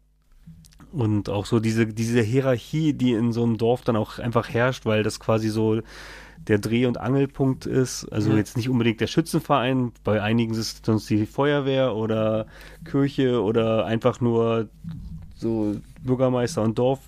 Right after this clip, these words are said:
Speaker 1: ähm, Adel.
Speaker 2: Ja.
Speaker 1: Aber dass halt einfach, ähm, man sich gew-, an gewissen Leuten, da, da wird sich einfach abgearbeitet und da hat der eine mehr zu sagen oder der Bauer, der, dem gehört da
Speaker 2: <laughs>
Speaker 1: halt so das, das halbe Dorf oder was weiß ich.
Speaker 2: Ja.
Speaker 1: Also,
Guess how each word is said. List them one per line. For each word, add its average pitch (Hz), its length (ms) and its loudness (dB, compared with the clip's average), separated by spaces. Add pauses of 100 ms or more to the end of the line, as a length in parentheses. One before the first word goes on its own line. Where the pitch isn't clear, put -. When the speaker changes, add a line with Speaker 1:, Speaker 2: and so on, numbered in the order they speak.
(100)
Speaker 1:
ähm, 127 400 0
Adel. 131 480 0
Speaker 2:
Ja. 127 240 0 (280)
Speaker 1:
Aber 110 280 2
dass 117 240 0
halt 120 200 2
einfach, 120 640 -2 (100)
ähm, 117 640 0 (500)
man 113 240 2
sich 117 200 -4
gew-, 123 220 -2
an 123 160 2
gewissen 131 480 0
Leuten, 135 580 0 (120)
da, 120 120 2 (160)
da 117 220 2
wird 123 160 -2
sich 131 140 -4
einfach - 220 -2
abgearbeitet 104 800 -2
und 107 260 -2 (260)
da - 120 -4
hat 113 240 -6
der 107 160 -2
eine 113 200 2
mehr 110 180 0
zu - 140 -10
sagen 110 260 -2
oder 107 100 0
der 107 120 -2
Bauer, 113 340 0
der, 107 520 0
dem 107 180 -2
gehört 110 240 0
da 110 120 2
Speaker 2:
<laughs> - 0 -
Speaker 1:
halt 110 160 -2
so 110 140 -2
das, 107 200 -4
das - 200 -6
halbe 107 240 0
Dorf 107 280 -2
oder 104 200 -4
was - 100 -10
weiß 104 200 -8
ich. 101 160 -8
Speaker 2:
Ja. - 160 0
Speaker 1:
Also, 113 200 2